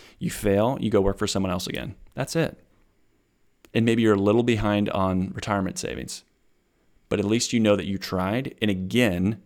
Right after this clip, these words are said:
right now, there's such a demand for service, and you ask anyone, it's like, "Oh, we're out, you know,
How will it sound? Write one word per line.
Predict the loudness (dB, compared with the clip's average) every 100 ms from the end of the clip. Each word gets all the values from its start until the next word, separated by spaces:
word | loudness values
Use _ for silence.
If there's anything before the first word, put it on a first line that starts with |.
| _ _ _ _ _
right | 0 0 2
now, | 0 0
there's | 2 0
such | 0 2 0 0
a |
demand | 0 2 2 0 -2
for | -4
service, | -2 0 0 0 -6 -6
and | 0 2
you | 2
ask | 0 -2 -2 -4
anyone, | 0 2 2 0 -2 -8 _ _ _ _ _ -14
it's | -8 -4
like, | -2
"Oh, | 4 4
we're | 4 4 2 -2 -4
out, | -2 0 -2 -6
you | -4
know, | -2 -2